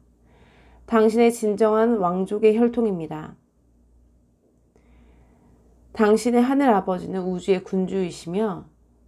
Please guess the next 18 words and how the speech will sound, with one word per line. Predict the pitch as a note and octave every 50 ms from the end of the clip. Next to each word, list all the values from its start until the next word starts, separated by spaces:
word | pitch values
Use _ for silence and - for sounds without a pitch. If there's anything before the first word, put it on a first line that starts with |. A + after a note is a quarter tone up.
| _ _ _ _ _
당신은 | - - F3+ F3+ F3+ F3 - - F#3+ F#3 G3 G3+
그분의 | G3 G#3 G3+ G3 F#3+ G3 G3+ G3
상속자입니다. | G3 B3+ C4 C4+ A#3+ C4+ - - - G#3+ F#3 F3+ F3 E3+ - - D#3 D#3 - D#3 - _ _ _ _ _ _ _ _ _ _ _ _ _ _ _ _
그분이 | - - A#3+ A#3 A#3+ B3+ B3 B3+ B3 B3
친히 | - - C4 C4 B3+ C4 C4+ C4+
사신 | A#3+ - - - - - - A3+ B3 B3 A#3+
귀중한 | - - G3 - F3+ F3+ F3+ F#3 G#3 G#3+
소유입니다. | - - C4 C4+ C4+ C4 A#3+ G#3+ F#3 - - - D#3 D3+ D3+ D#3 - - _ _ _ _ _ _ _ _ _ _ _ - -
할렐루야. | _ - - - F#3+ F3+ - - D#3+ E3+ F3+ F#3 F3+ F3+ F3 - - - - _ _ _ _ _ _ _ _ _ _ _ _ _ - _ _ _ - _ _ _ _ _ _
참고 | - - D4 D4 D4+ C4+ D4 C#4+
성경입니다. | C4+ C#4 B3+ A#3+ A#3 A3+ G3 F3 E3 E3 D#3+ F3 F#3 G#3+ A#3+ B3+ C#4 - _ _ _ _ _ _ _ _ _ _ _
베드로전서 | - G3+ G3+ G#3 G#3 G#3+ G3+ F#3+ G3 F3+ F3 E3+ - - G3+ G#3+ A3+
일 | A3+ - A#3+ B3 A#3+ A#3+
장 | - A#3 A3+ A#3
십팔 | A3+ - - A#3+ - _ - C4+ C4 A#3+
절에서 | - A#3 G3 F#3+ F#3 F#3+ G#3+
십구 | G3+ - - - - - F#3 F3+
절입니다. | - F#3 F#3 F3+ E3 D#3 D3+ D3 D3+ C#3+ C#3 - -